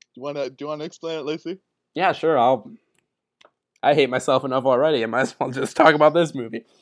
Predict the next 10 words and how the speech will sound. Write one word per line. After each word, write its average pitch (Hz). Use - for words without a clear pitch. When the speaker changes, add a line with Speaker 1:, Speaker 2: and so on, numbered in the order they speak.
Speaker 2:
So 156
let's, 160
uh, 165
let's 170
take 185
you 170
back 131
to 135
a 123
time 107